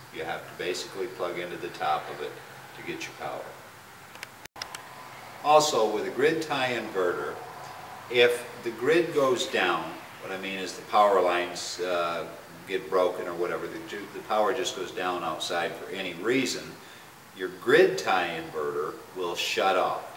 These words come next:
You'll have no power. You have to have batteries to store your power.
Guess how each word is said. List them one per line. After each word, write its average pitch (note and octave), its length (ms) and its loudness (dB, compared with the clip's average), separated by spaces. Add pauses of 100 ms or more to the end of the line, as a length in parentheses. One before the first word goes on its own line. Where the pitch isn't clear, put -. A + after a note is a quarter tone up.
You'll E2 200 -4
have F2 320 0 (360)
no F#2+ 200 -2
power. B2 440 -2 (1300)
You F#2 120 -2
have D3 300 0
to D3+ 60 4
have C3+ 280 2
batteries - 840 4 (380)
to - 80 -10
store G2 360 4
your F2+ 200 2
power. F2+ 560 0